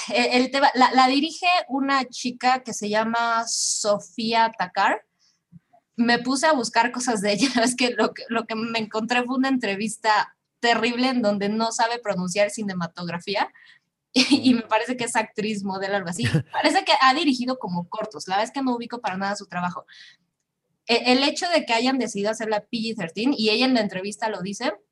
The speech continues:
Speaker 1: o sea, bueno, pues quisimos hacerlo así porque el chiste es que atraer un poco más de gente a que la vean, pero pues es una decisión terrible para un slasher.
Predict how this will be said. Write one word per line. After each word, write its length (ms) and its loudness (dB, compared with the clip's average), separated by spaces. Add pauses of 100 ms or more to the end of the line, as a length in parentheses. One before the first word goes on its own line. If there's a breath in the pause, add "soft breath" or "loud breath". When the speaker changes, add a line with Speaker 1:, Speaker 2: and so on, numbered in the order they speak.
(480)
Speaker 1:
o 40 -10
sea, 120 0
bueno, 260 4
pues 120 -4
quisimos 380 0
hacerlo 260 -2
así 300 2
porque 240 -4
el 80 -8
chiste 240 -2
es 80 -14
que 240 -6
atraer 340 0
un 100 -4
poco 200 -6
más 180 -6
de 80 -14
gente 280 -2
a 20 -18
que 120 -12
la 120 -4
vean, 280 -2 (400 soft breath)
pero 160 0
pues 120 -4
es 80 -6
una 200 0
decisión 440 -6
terrible 340 -2
para 220 -4
un 120 -4
slasher. 380 -10